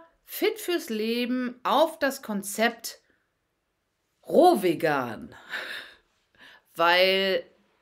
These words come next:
Alicia Silverstone, die Schauspielerin, die ja auch ebenfalls vegan ist, ich zähle nur vegane Schauspieler auf hier, ne?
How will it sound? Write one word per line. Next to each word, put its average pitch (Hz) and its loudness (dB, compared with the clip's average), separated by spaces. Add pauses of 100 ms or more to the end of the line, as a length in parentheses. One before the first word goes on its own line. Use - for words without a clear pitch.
(200)
Alicia 196 -2
Silverstone, 175 -4 (800)
die 156 -12
Schauspielerin, 214 0
die 175 0
ja 127 0
auch 220 -4
ebenfalls 254 -2
vegan 208 -4
ist, 202 -12 (380)
ich - -20
zähle 180 -12
nur 165 -12
vegane 165 -12
Schauspieler - -16
auf - -18
hier, 143 -14
ne? 175 -16